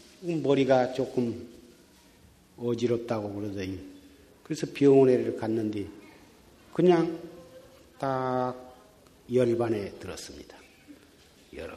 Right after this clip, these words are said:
같이 정진하던 보살님네들이 가서, 어, 시종을 들고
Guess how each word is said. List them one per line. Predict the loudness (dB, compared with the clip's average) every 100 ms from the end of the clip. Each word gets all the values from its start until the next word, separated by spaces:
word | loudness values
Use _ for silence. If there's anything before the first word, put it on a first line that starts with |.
| -14
같이 | -4 -4 -2 -2 -2
정진하던 | 2 2 2 2 0 2 0 0 -4
보살님네들이 | -4 -4 -2 -2 -2 -2 -4 -6
가서, | -6 -6 -4 -4 -8 -16 -20 -20 -20 _ -20 -20 -20 _ -18
어, | -18 -18 -20 -20 -20 -20 -20 -20 _ _ _ -20 -20 -18 -16 -8
시종을 | -4 0 0 0 -2 -4
들고 | -6 -4 -6